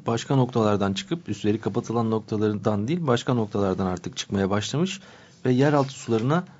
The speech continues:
derelere karışmaya başlamış. Bölgedeki dere önce Melez Çayı'na, oradan da İzmir Körfezi'ne karışıyormuş. E, Radikal Gazetesi'nden Serkan Ocak, e, zehirlenen bölgedeki akan suyu Çevre Bakanlığı'ndan akredite bir laboratuvar analiz ettirmiş.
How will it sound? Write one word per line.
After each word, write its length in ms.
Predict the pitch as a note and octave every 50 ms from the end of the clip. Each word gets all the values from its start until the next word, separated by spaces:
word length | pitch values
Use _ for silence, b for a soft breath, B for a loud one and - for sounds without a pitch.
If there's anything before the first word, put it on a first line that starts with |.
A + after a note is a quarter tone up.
| B B B B _ _ _ _ - - - - - - -
derelere 400 | B2+ B2 C3+ C3+ C#3 C#3+ E3 D#3 - - - -
karışmaya 440 | - G#2+ G2 - - G2+ G2 F#2+ F2+
başlamış. 500 | F2+ F2 - - - - - - - - -
Bölgedeki 500 | B2+ B2 A2+ C3 A#2+ B2+ B2+ D3 C3+ C3+
dere 160 | C3+ C3 C#3
önce 380 | C#3 C#3+ C#3+ C3 B2+ C3 A#2 - - - - - - - - - -
Melez 360 | C#3 C#3+ C#3 C3 A#2 - -
Çayı'na, 400 | - A2 G#2 G#2 A#2+ D3+ F3+ E3+
oradan 440 | - - C3+ C#3 C3 C3+ A#2+ A#2+ C#3+
da 60 | F3
İzmir 280 | E3+ D3+ C#3 C#3+ A#2+ G#2+
Körfezi'ne 540 | - A2+ G#2 G2+ G2 G#2+ G2 F#2 G2+ F#2+ F#2+
karışıyormuş. 600 | G2 G2 G2 G2 - G#2+ A#2+ F3 A3 - - - B B B B B B B B B B B B -
E, 60 | A2+
Radikal 580 | G#2+ G#2 G2+ G2 A#2 A#2 C3 C3+ - D#3+ D3+ C#3+
Gazetesi'nden 600 | C3+ A#2 - - B2 A#2+ - A#2+ A2 A#2 A2 G#2 - C#2 - - -
Serkan 400 | - - A#2 A2+ - - A#2 A#2
Ocak, 240 | A2+ G#2+ A#2+ G#2+ - - -
e, 100 | E2 G#2+ G#2 F#2+ G2 G2 G2 G2 F#2+ F#2+ - - - - _ _ - - -
zehirlenen 440 | A2+ A#2 A#2 A2 A#2+ B2+ C3+ C3+ A#2+
bölgedeki 460 | A2+ A2 G2+ A#2 G2+ A#2 G#2 - A#2
akan 240 | A#2 - - A#2+ A#2
suyu 240 | - - C#3+ F3 F3+
Çevre 320 | - C3+ B2+ C#3 C#3+ B2
Bakanlığı'ndan 680 | A#2+ A2+ - G#2+ G2+ G2+ G2+ G#2+ A#2 B2 D#3 F#3+ F3+ C#3+
akredite 500 | C3 C3 C3+ A#2 A2 A2 - - D3+ D3
bir 200 | C#3 C3 C3+ A#2
laboratuvar 520 | A2+ A#2+ A#2 B2 A#2 A2 - - C#3 D#3
analiz 320 | D#3 C#3+ C#3 C3+ B2+ A#2
ettirmiş. 560 | G#2 F#2 - - - - A#2 F#3 F#3+ - -